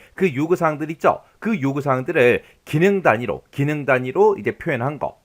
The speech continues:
그걸 보고 우리가 이제 유스케이스, 그렇게 이제 불러요. 그래서 사용자의 이제 요구사항, 사용자의 요구사항을 빠르게 이제 파악함으로써 프로젝트의 이제 초기에, 초기에 이제 시스템의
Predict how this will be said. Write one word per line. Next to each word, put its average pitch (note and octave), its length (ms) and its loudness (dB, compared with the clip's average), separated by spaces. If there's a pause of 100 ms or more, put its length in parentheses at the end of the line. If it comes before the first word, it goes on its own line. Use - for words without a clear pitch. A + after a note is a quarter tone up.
(480)
그걸 F3 220 8
보고 D#3 500 0
우리가 C#3 240 0
이제 A#2 200 -2
유스케이스, C#3+ 680 -6
그렇게 F#3+ 300 -2
이제 C#3+ 360 0
불러요. D#3+ 300 0 (840)
그래서 C3+ 200 0
사용자의 G3+ 500 0
이제 C#3+ 200 -4
요구사항, B2+ 440 -6
사용자의 D#3+ 680 -2
요구사항을 A2+ 840 -2 (380)
빠르게 A3 340 4
이제 D3+ 140 -2
파악함으로써 B2 1000 0 (160)
프로젝트의 E3 800 2
이제 B2 240 0
초기에, - 480 -2 (120)
초기에 F#3 580 0 (140)
이제 C3 180 0
시스템의 D3+ 800 -2